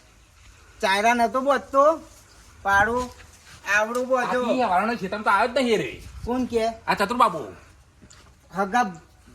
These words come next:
Speaker 1: ભાઈનું નહીં માનવાનું, બીજવાની વાતો માનવાની.
Speaker 2: અલે, આ ખાટી થઈને તો આવે છે, આ દેખાય છે, એ તો ખરું. આમ તારું જ મોનું પડે ને, વાત કરે છે, આ કીધી ઓનું મોનું પડે. તું ખાટી થઈને આવે છે.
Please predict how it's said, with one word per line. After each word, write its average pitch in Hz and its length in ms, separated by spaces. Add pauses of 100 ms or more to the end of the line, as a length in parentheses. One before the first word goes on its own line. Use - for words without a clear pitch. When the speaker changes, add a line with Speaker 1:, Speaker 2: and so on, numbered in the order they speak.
(120)
Speaker 1:
ભાઈનું 233 340
નહીં 254 180
માનવાનું, 262 640
બીજવાની 254 440
વાતો 269 320
માનવાની. 277 560 (240)
Speaker 2:
અલે, 233 160
આ 285 40
ખાટી 254 320
થઈને 269 200
તો 285 60
આવે 277 240
છે, 285 120
આ 269 200
દેખાય 254 340
છે, 262 140
એ 262 40
તો 269 100
ખરું. 294 400
આમ 269 80
તારું 233 260
જ 233 40
મોનું 277 280
પડે 294 200
ને, 302 120 (160)
વાત 226 260
કરે 226 140
છે, 226 220
આ 240 80
કીધી 226 240
ઓનું 240 180
મોનું 226 240
પડે. 262 260
તું 233 120
ખાટી 196 240
થઈને 349 180
આવે 269 160
છે. 202 140